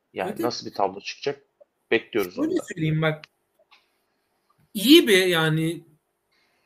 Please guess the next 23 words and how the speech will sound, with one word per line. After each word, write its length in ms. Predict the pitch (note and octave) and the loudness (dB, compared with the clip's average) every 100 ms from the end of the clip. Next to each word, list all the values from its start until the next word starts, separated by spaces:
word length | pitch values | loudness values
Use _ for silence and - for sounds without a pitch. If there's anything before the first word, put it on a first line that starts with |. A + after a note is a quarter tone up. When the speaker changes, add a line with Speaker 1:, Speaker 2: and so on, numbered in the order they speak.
| _ _ _ _ _ F3+ | _ _ _ _ _ -6
Speaker 2:
iyi 280 | G#3 C#4 | -2 0
bir 40 | C4 | 0
ak 280 | A#3 A#3 - | -4 -4 0
Parti 360 | G#3 G3 F#3 | 0 0 -4
performansı, 600 | F3+ D#3 D#3 D3+ C#3+ G3+ | 0 -2 -2 -2 -2 -6
iyi 160 | A3 G3 | -8 -4
bir 60 | |
Recep 300 | F#3 F3 G#3 | -4 -4 -10
Tayyip 300 | - G3+ G3 | -6 -6 -6
Erdoğan 380 | A3 A#3 G3 E3 | -8 -6 -4 -6
performansı 680 | F3+ E3+ F#3+ F#3+ G3 G3 A#3 | -4 -6 -8 -8 -6 -4 -6
olsaydı 540 | F3 D#3 D4+ E4+ F#3 | -8 -8 -8 -10 -8
bak 200 | D#3+ D#3 | -8 -8
iki 260 | D#3 - E3+ | -12 -16 -12
bin 80 | F#3 | -8
on 220 | B3 A3+ | -8 -6
beşte 420 | F#3+ - - D#3+ | -8 -8 -10 -8
daha 160 | D#3 G3 | -6 -6
önceki 320 | G3+ F#3+ - | -10 -14 -20
iki 160 | D3+ E3 | -18 -12
bin 100 | E3+ | -10
on 200 | F#3+ G3+ | -10 -10
birde 380 | F#3 F3+ G3 | -8 -10 -12